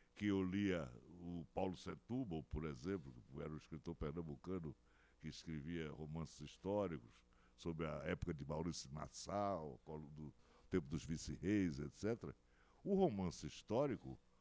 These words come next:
conta um episódio da história do país que está nos livros,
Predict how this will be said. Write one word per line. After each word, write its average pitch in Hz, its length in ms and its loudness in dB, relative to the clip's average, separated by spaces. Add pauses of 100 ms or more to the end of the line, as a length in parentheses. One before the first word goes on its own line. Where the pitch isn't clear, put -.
(180)
conta 202 380 2
um 120 180 4
episódio 82 680 0
da 78 140 -2
história 85 680 -2
do 71 120 -8
país 76 560 -6 (340)
que 87 80 -4
está 87 340 2
nos 69 220 -2
livros, 78 640 4